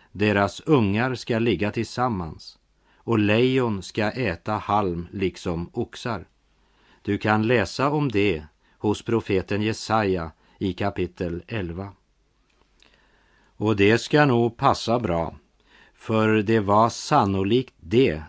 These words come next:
som var djurens ursprungliga tillstånd. Och som skriften säger i första Korinthierbrevets andra kapitel och vers nio: "Vad intet öga har sett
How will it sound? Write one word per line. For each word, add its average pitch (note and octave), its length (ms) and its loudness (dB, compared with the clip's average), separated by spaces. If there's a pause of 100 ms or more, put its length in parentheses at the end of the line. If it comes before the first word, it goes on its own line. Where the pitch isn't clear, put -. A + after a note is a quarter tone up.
som B2 260 -2
var B2 180 6
djurens G2 840 0
ursprungliga F2+ 840 0
tillstånd. A2 760 -4 (840)
Och C3 280 0
som C3+ 260 4
skriften A#2 680 0
säger G2+ 540 2
i G2+ 260 2
första G#2+ 500 -2
Korinthierbrevets F#2+ 1080 0
andra F#2+ 420 2
kapitel G2 600 -4
och F2+ 140 -2
vers E2+ 360 -6
nio: G#2+ 540 -4 (580)
"Vad G#2 400 4
intet A#2+ 800 0 (100)
öga G2+ 540 2
har A#2 200 -2
sett - 760 -14